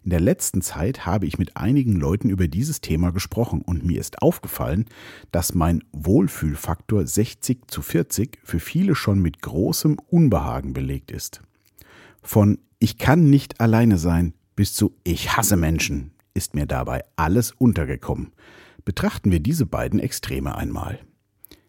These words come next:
"Ich kann nicht alleine sein." Diese Aussage ist mir, wenn auch manchmal anders formuliert,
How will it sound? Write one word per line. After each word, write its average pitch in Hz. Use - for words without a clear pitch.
"Ich -
kann 82
nicht 107
alleine 76
sein." -
Diese 185
Aussage 90
ist -
mir, 107
wenn 101
auch 92
manchmal 95
anders 78
formuliert, 76